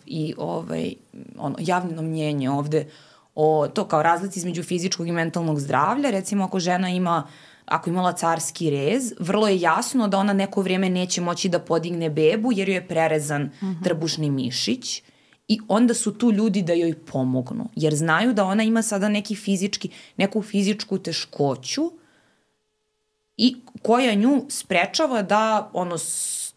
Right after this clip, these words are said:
Speaker 1: svoje, ono, majčinske dužnosti obavlja kako treba. Ružno je to reći majčinske dužnosti, ali ta, kao, ne, mora neko da joj prinese bebu. A s druge strane, psihološki ožiljci su nevidljivi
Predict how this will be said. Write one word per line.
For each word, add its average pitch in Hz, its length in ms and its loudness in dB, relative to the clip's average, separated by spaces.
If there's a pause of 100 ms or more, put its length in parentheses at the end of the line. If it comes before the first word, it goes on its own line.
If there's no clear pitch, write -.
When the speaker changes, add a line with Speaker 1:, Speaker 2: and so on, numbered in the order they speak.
Speaker 1:
svoje, 170 360 2
ono, 160 280 -2
majčinske 160 600 0
dužnosti 147 920 -2
obavlja 131 400 0
kako 127 300 -6
treba. 143 320 0
Ružno 175 300 0
je 151 100 -4 (100)
to - 140 -2
reći 151 240 0
majčinske 151 380 -4
dužnosti, 147 340 -4
ali 175 120 -2
ta, 190 280 2
kao, 151 140 -4
ne, 151 200 -2
mora 175 300 -2
neko 190 200 -2
da 190 80 0
joj 196 100 -4
prinese 165 640 -4
bebu. 107 500 -6 (1400)
A - 80 -16
s - 100 -14
druge 220 320 2
strane, 320 720 -2 (220)
psihološki 175 800 0
ožiljci 247 600 2
su 202 200 0 (100)
nevidljivi 156 880 -2